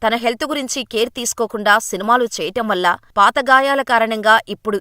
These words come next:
ఇబ్బంది పడుతున్నట్టు చెప్పవచ్చు. ఇదిలా ఉంటే, రెండు వేల పంతొమ్మిది మార్చి పదిన విశాల్కు అనిషారెడ్డితో ఎంగేజ్‌మెంట్ జరిగింది. విశాల్కి కూడా పెళ్లి జరిగిపోతుంది అని అందరూ అనుకున్నారు. కానీ పెళ్లి జరగలేదు. అయితే,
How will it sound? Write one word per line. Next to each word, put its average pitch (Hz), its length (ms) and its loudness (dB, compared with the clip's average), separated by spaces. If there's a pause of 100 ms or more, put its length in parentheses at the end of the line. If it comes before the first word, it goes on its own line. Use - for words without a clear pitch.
ఇబ్బంది 226 340 -4
పడుతున్నట్టు 202 540 -6
చెప్పవచ్చు. 156 600 -10 (240)
ఇదిలా 196 340 -2
ఉంటే, 156 260 -6 (300)
రెండు 233 240 -2
వేల 320 180 -2
పంతొమ్మిది 202 580 -4
మార్చి 196 360 -4
పదిన 196 320 -4 (460)
విశాల్కు 190 520 -4 (380)
అనిషారెడ్డితో 233 800 -2
ఎంగేజ్‌మెంట్ 202 560 -4
జరిగింది. 147 460 -6 (280)
విశాల్కి 220 480 0
కూడా 294 260 -2
పెళ్లి 240 280 -4
జరిగిపోతుంది 233 840 -2
అని 226 180 2 (120)
అందరూ 220 340 -2
అనుకున్నారు. 202 540 -4 (380)
కానీ 185 300 0
పెళ్లి 196 300 -4
జరగలేదు. 180 540 -4 (440)
అయితే, 202 280 0